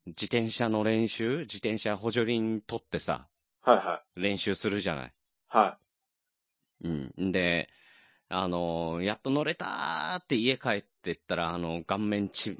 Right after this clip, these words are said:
Speaker 1: あの、血みどろになってて。
Speaker 2: <laughs>
Speaker 1: 母親がやばいって言って救急車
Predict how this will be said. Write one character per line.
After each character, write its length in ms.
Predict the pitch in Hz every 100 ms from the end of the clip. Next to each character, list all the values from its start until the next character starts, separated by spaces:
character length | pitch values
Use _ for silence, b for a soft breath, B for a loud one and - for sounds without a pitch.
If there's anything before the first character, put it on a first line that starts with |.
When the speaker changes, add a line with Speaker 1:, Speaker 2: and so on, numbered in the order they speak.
| 53
Speaker 1:
あ 120 | 87
の、 300 | 85 82 82 -
血 140 | -
み 100 | 107
ど 120 | 101
ろ 100 | 98
に 80 | 95
な 120 | 95
っ 60 | 92
て 120 | -
て。 260 | - 62 - _ _ -
Speaker 2:
<laughs> 480 | - - - - - - - _ _ _ _
Speaker 1:
母 300 | - 113 131
親 200 | 120 117
が 120 | 104
や 200 | 101 113
ば 140 | 123 135
い 60 |
っ 20 |
て 40 | -
言 80 | 85
っ 20 |
て 100 | 90
救 160 | - 104
急 160 | 101
車 140 | -